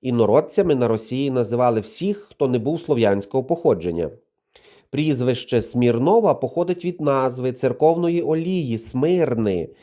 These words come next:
якою мазали інородців при хрещенні. В церковному побуті пахучу деревну смолу для куріння називали Смирна.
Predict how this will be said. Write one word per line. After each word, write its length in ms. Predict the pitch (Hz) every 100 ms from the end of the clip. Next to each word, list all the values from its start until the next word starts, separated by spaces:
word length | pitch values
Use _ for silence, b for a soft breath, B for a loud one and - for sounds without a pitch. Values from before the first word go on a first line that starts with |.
| B B
якою 420 | 120 - 165 147
мазали 560 | 139 143 139 117 120 117
інородців 1000 | - 127 120 104 107 113 - - 214 226
при 140 | 233 233
хрещенні. 1080 | - 151 131 107 - - 113 101 95 87 - b b b b b b b
В 100 | -
церковному 560 | 135 120 147 135 123 117
побуті 600 | 190 220 139 135 131 117
пахучу 540 | 123 - 156 131 120
деревну 500 | 117 117 117 117 120
смолу 540 | - 117 120 180 254 B B B 104
для 140 | 123
куріння 680 | - 135 131 113 95 87 82
називали 540 | 98 107 120 123 117
Смирна. 760 | 117 127 151 117 92 87 78